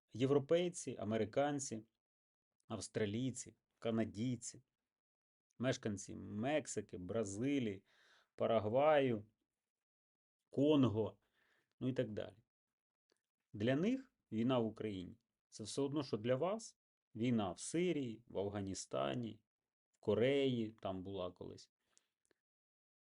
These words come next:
в Лівії і так далі. І купа, купа цих точок, на які ми дивимось, ну так.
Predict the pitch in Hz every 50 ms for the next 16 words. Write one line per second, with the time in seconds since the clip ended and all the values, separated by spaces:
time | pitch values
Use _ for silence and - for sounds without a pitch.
0 | _ _ _ _ _ - - 104 104 113 131 160 170 175 165 151 135 139 127 120
1 | 117 107 - - - _ _ _ _ _ _ _ _ _ _ _ - - - -
2 | 123 123 117 110 101 90 90 87 95 - _ - - 127 127 - - 160 147 113
3 | - - 101 92 101 - - _ - 135 123 - 117 110 - - 104 98 - -
4 | _ _ _ _ _ _ _ _ _ _ _ _ _ _ _ _ _ _ - 156
5 | 175 208 202 - - 113 - _ _ _ _ _ _ _ _ _ _ _ _ _
6 | _ - 120 131 135 135 - 143 151 170 180 175 117 127 135 123 120 117 113 113
7 | 107 110 - - - _ _ _ _ _ _ _ _ _ _ _ _ _ _ _
8 | - - 180 - - - 87 - _ _